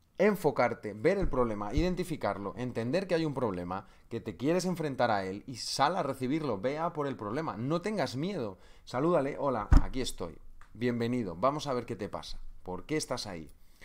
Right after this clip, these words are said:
Sales a recibir ese problema. Es muy importante, ¿vale?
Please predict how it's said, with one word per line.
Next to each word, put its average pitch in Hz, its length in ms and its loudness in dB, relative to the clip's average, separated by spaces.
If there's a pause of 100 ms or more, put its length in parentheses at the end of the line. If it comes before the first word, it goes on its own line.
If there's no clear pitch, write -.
(140)
Sales 165 400 2
a 135 80 0
recibir 113 380 -4
ese 101 160 -6
problema. 87 420 -6 (240)
Es 139 100 -2
muy 196 140 4
importante, 107 600 0
¿vale? 208 260 4